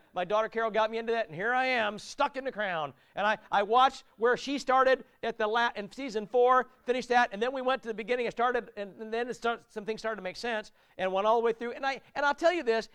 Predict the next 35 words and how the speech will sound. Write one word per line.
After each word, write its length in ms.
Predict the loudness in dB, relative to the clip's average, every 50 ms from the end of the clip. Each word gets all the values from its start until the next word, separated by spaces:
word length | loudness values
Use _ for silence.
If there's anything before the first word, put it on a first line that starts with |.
| _
it 160 | -6 -6 -6
changed 260 | -4 -6 -8 -6 -6 -6
my 80 | -8
perspective 460 | -6 -8 -8 -4 -4 -4 -4 -4 -6
a 40 | -8
little 220 | -6 -4 -4 -4 -6 -8
bit, 100 | -12 -12
'cause 100 | -10 -8
I 60 | -8
think 200 | -10 -10 -10 -12
it's 80 | -12 -10
kinda 200 | -10 -10 -10 -8
accurate. 320 | -10 -12 -14 -16 -20 -20 _ _ _ _ _ _ _ _ _ _ _ _ _ _ _ _ _ _ _ _ _ _ _ _ _ _ _ _ _ _ _ _
It 120 | -16 -8 -6
changed 160 | -4 -4 -4
my 100 | -4 -6
perspective, 560 | -6 -8 -10 -6 -4 -4 -4 -4 -6 -12 -16 -16 _ _ _ -6
and 100 | -4 -2
I 80 | -2
don't 200 | -2 -2 -4 -4
have 340 | -2 0 2 2 2 0 -4
near 180 | -6 -8 -6 -8
as 140 | -8 -8
much 400 | -6 -4 -4 -4 -6 -8 -14 -20 _ _ _ _ _ _ _ _ _ _ _ _ _ _ _ _ _ _ _ _ _ _ _ _ _ _ _ _ _ _ _ _ _ _ _ _ _ _ _ _ -16 -10
disdain, 460 | -10 -8 -8 -8 -8 -8 -8 -8 -8
I 60 | -10
guess 220 | -10 -10 -10 -10 -10
I 60 | -12
would 120 | -12 -12
say, 140 | -12 -14 -14
for 220 | -14 -14 -16 -16 -16
'em. 140 | -18 -20 _ _ _ _ _ _ _ _ _ _ _ _ _ _ _ _ _ _ _ _ _ _ _ _ _
I 80 | -4 -4
understand 420 | -4 -4 -6 -6 -6 -6 -6 -6
that 100 | -8 -10